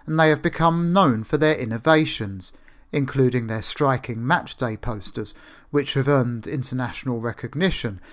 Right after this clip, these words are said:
and are now much copied by other clubs. In the summer of twenty seventeen,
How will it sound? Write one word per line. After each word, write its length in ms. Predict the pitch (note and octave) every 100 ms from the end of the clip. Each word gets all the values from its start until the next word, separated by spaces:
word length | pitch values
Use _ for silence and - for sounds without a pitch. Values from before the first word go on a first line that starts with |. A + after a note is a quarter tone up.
| -
and 120 | - E3
are 60 |
now 220 | D3+ C3
much 340 | B2 B2+ G#2+ -
copied 400 | - F3 B2 A2+
by 200 | B2+ A#2+
other 200 | G#2+ G2+
clubs. 600 | - D#3 D3 G2 - - - _ _ _ _ - _ -
In 120 | - D#3+
the 80 |
summer 340 | C#3 F#3 C#3+ A#2
of 80 | A2
twenty 380 | - A#2+ -
seventeen, 760 | B2 C3 A#2 A#2+ - F3+ A2+